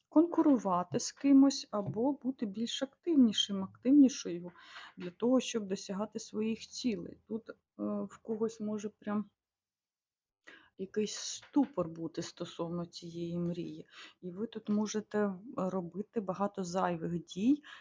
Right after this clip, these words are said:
не направлених саме на мрію або на своє, а, щось. Ви можете, наприклад, робити дії, які потрібні вашим близьким, там щось пот-, можуть вас дьоргать, щоб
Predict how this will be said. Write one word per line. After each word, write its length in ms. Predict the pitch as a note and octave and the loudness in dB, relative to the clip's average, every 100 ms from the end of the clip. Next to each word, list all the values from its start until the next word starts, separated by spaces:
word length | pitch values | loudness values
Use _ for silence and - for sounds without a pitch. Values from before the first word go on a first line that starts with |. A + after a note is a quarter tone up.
| - | -2
не 180 | G3 A3+ | 4 6
направлених 760 | G#3+ - F3+ G#3+ B3 G#3+ F#3 - | 6 4 0 2 4 4 2 -2
саме 340 | - F#3+ F3 | -4 -2 -2
на 180 | F3+ E3+ | -2 -2
мрію 600 | D#3 E3+ C4 C4 A#3+ A3 | -2 2 4 4 2 -4
або 360 | E3+ E3+ G3+ A3 | -6 -6 -4 -2
на 140 | F#3 | -2
своє, 640 | F#3+ - G3 E3+ E3+ D#3 D#3 _ - | -6 -10 -8 -8 -8 -8 -10 _ -20
а, 360 | D#3+ D#3 D#3 E3 _ _ D#4 D#4+ _ | -18 -12 -12 -12 _ _ -18 -18 _
щось. 640 | - - F3 F3+ - - | -14 -6 -4 -4 -6 -12
Ви 160 | F#3+ F#3+ | -10 -6
можете, 360 | G3 - - | -6 -6 -6
наприклад, 540 | F3 E3 E3+ E3+ E3+ - | -6 -4 -6 -4 -6 -6
робити 680 | E3+ F3+ F3+ F3 F3+ D#3+ - | -4 -6 -6 -6 -4 -6 -6
дії, 500 | G3+ A3+ A#3+ A#3 G3 | -4 0 2 2 -2
які 400 | F3 _ G3 G3+ - | -6 _ -8 -8 -8
потрібні 600 | - F3+ G3+ G#3+ G#3+ G3 | -12 -8 0 2 2 0
вашим 400 | B3 - B3+ B3 | -2 2 4 4
близьким, 600 | C4+ - - G#3+ G#3+ G#3 | 2 -4 -6 0 2 2
там 280 | - G#3+ G#3 | 0 -2 -2
щось 360 | - G#3+ - - | -4 -8 -8 -12
пот-, 100 | G#3 _ - | -14 _ -6
можуть 460 | G3+ G#3 G3 G3 | -2 0 -2 -6
вас 300 | F#3+ G3 F#3+ | -2 -2 -2
дьоргать, 600 | E3+ E3+ G3+ F#3+ F#3+ - - - - - - | -8 -2 0 0 -4 -8 -16 -16 -16 -14 -12
щоб 260 | - G3 | -8 -8